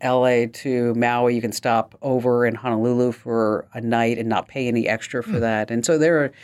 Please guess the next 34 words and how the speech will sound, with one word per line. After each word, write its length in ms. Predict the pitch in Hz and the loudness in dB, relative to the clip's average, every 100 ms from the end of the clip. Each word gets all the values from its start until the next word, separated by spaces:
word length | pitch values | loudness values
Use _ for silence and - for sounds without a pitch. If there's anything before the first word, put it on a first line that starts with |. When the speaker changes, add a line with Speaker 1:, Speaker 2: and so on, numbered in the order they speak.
| - | -12
Speaker 1:
and 120 | 156 151 | -2 0
they 60 | 156 | 0
kinda 260 | 196 196 | 0 0
keep 260 | 151 190 - | 0 -4 -2
all 140 | 143 | 0
these 200 | 135 120 | 0 -2
things 300 | - 131 123 | -6 -4 -4
into 240 | 120 107 - | -4 -8 -4
mind. 240 | 110 110 | -2 0
And 80 | 123 | 2
then 120 | 135 | 2
they 80 | 135 | 2
have 200 | 120 107 | 0 -4
price 340 | _ 151 139 - | _ -4 -2 -2
alerts 560 | 131 131 127 131 - | 0 2 2 0 -2
and 100 | 127 | -4
they 180 | 113 117 - - _ | -4 -4 -8 -20 _
track 360 | - 156 143 | -2 -2 -2
prices 400 | - 135 120 131 | -2 0 2 0
and 100 | 117 | 2
all 80 | 117 | 0
good 180 | 117 120 | 0 -4
things 180 | 113 107 | -6 -6
like 140 | 104 | -6
that. 120 | - | -4
So 160 | - 165 | 0 2
really, 260 | 170 233 160 | 2 2 2
Google 260 | 170 156 | 2 2
Flights 340 | 135 131 120 117 | 2 0 -2 -2
is 120 | 113 | -8
the 80 | 113 | -2
way 140 | 113 | 0
to 60 | 110 | 2
go. 260 | 113 104 | 0 -2